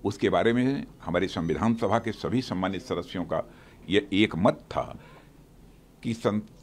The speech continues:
संविधान में संशोधन थोड़े बहुत जो भी समय पर हो सकते हैं, समयानुसार होते रहते हैं, लेकिन उसकी आत्मा में कोई परिवर्तन नहीं किया जाना चाहिए, प्रीएम्बल में कोई change नहीं होना चाहिए। अब संविधान के प्रीएम्बल को कहा है, यह संविधान की आत्मा है, उसमें change करने का काम सेवेंटी सिक्स में यदि किसी ने किया है,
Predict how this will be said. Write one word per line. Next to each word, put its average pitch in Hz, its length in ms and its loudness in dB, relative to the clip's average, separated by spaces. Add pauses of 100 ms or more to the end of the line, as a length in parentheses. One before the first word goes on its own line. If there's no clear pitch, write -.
(100)
संविधान 101 420 2
में 139 120 2
संशोधन 107 600 0
थोड़े 101 260 0
बहुत 110 160 2
जो 90 200 -2
भी 120 260 0 (400)
समय - 360 0
पर 113 160 0
हो 117 180 2
सकते 156 240 -2
हैं, 139 80 -2
समयानुसार 113 460 2
होते 120 240 -2
रहते 107 280 -2
हैं, - 240 -4 (460)
लेकिन 120 260 2
उसकी 123 220 -2 (100)
आत्मा 139 360 4
में 170 100 0
कोई 135 140 4
परिवर्तन 95 460 0
नहीं 80 180 -4
किया 69 200 -2
जाना 69 240 -6
चाहिए, 62 360 -8
प्रीएम्बल 127 460 6
में 151 120 2
कोई 98 160 0
change 82 280 -2
नहीं 73 180 -6
होना 50 220 -12
चाहिए। - 440 -18 (540)
अब - 40 -6
संविधान 90 420 2
के 131 100 4
प्रीएम्बल 101 400 0
को 127 120 -4
कहा 107 220 2
है, 135 140 4
यह 123 60 2
संविधान 98 400 -2
की - 120 -4
आत्मा - 280 -4
है, - 80 -8 (340)
उसमें 190 320 6
change 185 300 4
करने 139 300 2
का 107 100 4
काम 110 280 0
सेवेंटी 101 360 -2
सिक्स - 300 -6
में 95 100 -2
यदि 101 80 0
किसी 85 240 -6
ने 82 80 -2
किया 52 260 -6
है, - 120 -12